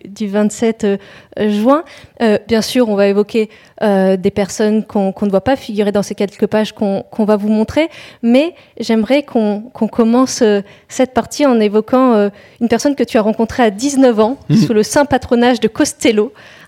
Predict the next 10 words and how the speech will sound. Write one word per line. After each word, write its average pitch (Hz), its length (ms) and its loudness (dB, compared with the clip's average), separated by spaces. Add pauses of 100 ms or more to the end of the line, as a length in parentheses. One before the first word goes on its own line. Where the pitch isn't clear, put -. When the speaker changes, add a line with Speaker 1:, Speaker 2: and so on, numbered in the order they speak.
Speaker 1:
un 220 80 0
concentré 285 520 0
de 220 100 2
pétulance, 269 720 0
d'aménité 254 760 2 (120)
et 247 120 -2
de 226 120 0
talent, 214 440 0 (500)
à 220 80 -6
savoir 214 440 -2